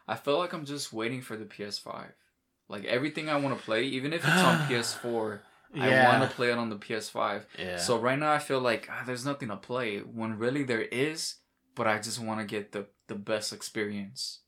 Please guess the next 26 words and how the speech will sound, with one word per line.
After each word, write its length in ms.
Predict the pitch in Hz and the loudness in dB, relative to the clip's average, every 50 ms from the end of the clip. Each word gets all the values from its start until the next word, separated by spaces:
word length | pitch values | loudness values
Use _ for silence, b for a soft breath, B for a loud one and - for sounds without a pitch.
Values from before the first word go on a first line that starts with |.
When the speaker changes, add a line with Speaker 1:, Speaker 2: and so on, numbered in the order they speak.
| _ _ _ - | _ _ _ -14
Speaker 1:
you 100 | 101 104 | -10 -8
know? 160 | 110 123 147 175 - _ _ - | -6 -6 -6 -8 -12 _ _ -8
Speaker 2:
Yeah, 560 | 101 98 95 98 98 98 101 101 98 98 101 - | -6 -4 -4 -4 -4 -2 -2 -2 -2 0 0 4
I 160 | - 139 165 | 4 6 6
mean, 100 | 185 196 | 8 10
I 40 | 190 | 10
was 100 | 190 196 | 10 10
gonna 120 | 196 202 | 10 8
say 180 | 196 - 208 196 | 8 10 10 10
the 100 | 190 180 | 10 10
same 240 | 180 - 180 175 170 | 6 4 2 2 2
thing, 440 | 170 151 135 139 147 156 160 156 151 _ _ _ _ _ _ _ _ _ _ _ _ - | 2 2 2 4 2 2 0 -4 -8 _ _ _ _ _ _ _ _ _ _ _ _ 4
but 120 | 123 120 | 6 6
I 20 | |
also 240 | 120 131 127 147 143 | 6 6 6 4 2
just 160 | 123 123 123 | 2 2 0
don't 160 | - 131 120 117 | 2 2 2 4
want 140 | 117 117 | 2 2
this 140 | 117 113 - | 0 -2 -2
podcast 480 | - 104 101 104 101 - 107 107 104 - | 2 2 2 2 2 0 0 0 0 0
to 60 | 107 | -4
become 180 | 98 98 - 101 | -6 -6 -6 -4
about 240 | 101 95 101 98 95 | -4 -2 -4 -4 -2
me 220 | 98 98 98 98 - _ - | -2 -4 -4 -6 -10 _ -10
complaining 580 | - 117 101 - - 104 101 101 101 104 104 104 | -8 -8 -8 -6 -4 -2 -2 0 0 -2 0 -2
every, 380 | 98 98 98 101 98 95 95 | -2 -2 -2 -2 -2 -4 -4